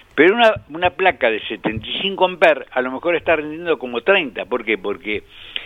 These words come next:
esa cantidad de corriente la da la cantidad de materia activa de las placas. Entonces, en esa dilatación que se fue cayendo,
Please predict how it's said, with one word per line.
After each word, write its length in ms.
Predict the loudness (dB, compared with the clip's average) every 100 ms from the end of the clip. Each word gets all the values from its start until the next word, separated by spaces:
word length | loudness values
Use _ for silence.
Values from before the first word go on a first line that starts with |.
| -12 -12 0
esa 320 | 2 4 4 2
cantidad 440 | -4 -4 0 2
de 100 | 2
corriente 920 | 0 0 0 0 0 -2 -4 -4 -6 -10
la 240 | 0 2 4
da 220 | 4 4
la 180 | 0 -4
cantidad 680 | -6 -10 -10 -2 4 4
de 120 | 2 -8
materia 640 | -8 -10 -8 -6 -4 -6
activa 420 | -6 -8 -2 0
de 80 | 0
las 120 | 0
placas. 360 | 2 2 0 -16 _ _ _ _ _ _ _
Entonces, 340 | -6 2 2 2
en 80 | -4
esa 200 | -2 2
dilatación 580 | 2 2 0 -2 0 0
que 80 | -4
se 100 | -10
fue 200 | 0 2
cayendo, 600 | 4 4 2 0 -4 -4